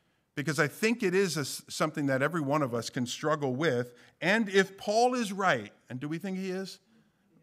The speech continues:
We do. <laughs> If Paul is right, it can be the root or a root of all kinds of evil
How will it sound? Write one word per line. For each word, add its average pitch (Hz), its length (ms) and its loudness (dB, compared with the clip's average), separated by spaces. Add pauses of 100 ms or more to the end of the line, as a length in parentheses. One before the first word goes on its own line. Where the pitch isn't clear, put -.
(140)
We 147 240 0
do. 123 520 -4 (140)
<laughs> - 180 -20
If - 220 0
Paul 214 320 4
is 170 160 6
right, 147 500 2 (400)
it 233 300 2
can 226 340 2
be 165 460 0
the 214 600 0
root 151 440 2
or 170 240 4
a 208 300 2
root 170 460 0
of 151 160 0
all 180 480 2 (220)
kinds 151 440 -2
of 165 160 -6
evil 147 640 -6